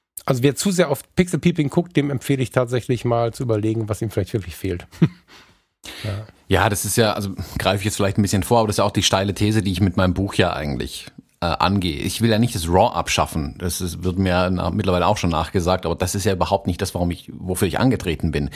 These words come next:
Speaker 2: Mir geht's darum, dass die Leute aufhören, in ihren raw-Dateien an den einzelnen Pixeln rumzuschrauben und sich über sonst was, welcher raw-Converter ist jetzt hier und dort und hast du nicht gesehen und letztes Fünkchen, letztes Mühe an Detail, Randunschärfe,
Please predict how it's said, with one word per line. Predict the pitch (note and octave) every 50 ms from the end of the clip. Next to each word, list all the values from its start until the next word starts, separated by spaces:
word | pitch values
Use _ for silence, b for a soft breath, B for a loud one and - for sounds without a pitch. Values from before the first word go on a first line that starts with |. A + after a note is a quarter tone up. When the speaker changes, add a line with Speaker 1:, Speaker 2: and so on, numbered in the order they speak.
| B B B B -
Speaker 2:
Mir | G2 G2+ G#2+ B2+
geht's | A#2 A#2 A2 G2+ - - -
darum, | - - F2+ A2+ A#2 C#3 C#3 B2+
dass | G#2 - -
die | G2+
Leute | F#2 F#2 G2+ G#2 G2+ - -
aufhören, | E2+ A2 - - - G#2+ G#2+ A#2 B2+ C3+ C3+
in | C3 G#2+ G#2+ G2+
ihren | - G2 F#2 G2
raw-Dateien | F2+ F2 F#2 A2 A#2 A2+ - - A2+ A2 A2 A2 -
an | - G2+
den | F#2 F#2+ -
einzelnen | - G2+ A2 - - F2+ F2 -
Pixeln | - - - - - A#2+ G#2+ F#2+
rumzuschrauben | E2 G2 G2 F#2+ - G2 - - A2 E2+ F2 F#2 G3 - G#2+
und | G2+ F#2+
sich | F#2+ F#2+ - -
über | A#2 G2 F2+ G2 F#2+ F#2 F#2 F2+ B B B B B B B B
sonst | G2 F#2 G2+ A2 A#2 - - -
was, | G#2 G2+ F#2+ - - - G#2+ G2+
welcher | A2 G#2+ F#2+ G2
raw-Converter | F#2+ F#2 F#2 A2 A#2 - B2+ G#2+ G2 G#2 G2 - G2
ist | F#2+ F2+
jetzt | G2 F2+ -
hier | - A2+ A2+ A#2 G#2+
und | G2+ F2+
dort | G2 F#2+ -
und | F2+ F#2 F2
hast | F#2+ G#2 - -
du | A#2+
nicht | A2 G#2 -
gesehen | - A2 G#2 G#2+ G#2 G2+
und | F#2+ G2 F2+
letztes | F2+ F2+ - - G2 F#2 -
Fünkchen, | - - - A#2+ A#2+ B2 - - A2+ G#2 G2 G2 F#2+
letztes | G#2 G#2+ - - - A2 G2 F#2
Mühe | G2 G2+ G#2 G#2+ A2 A2+ C3 C#3 D3+ -
an | G#2 A2 A2 G#2
Detail, | G2+ - - - - G2 A2+ B2+ A#2 G#2
Randunschärfe, | - F#2+ G#2+ A#2+ - - A#2 A2+ A2 - - A2+ G2+ G2+ G#2 G2+ - - G#2+ G#2 G#2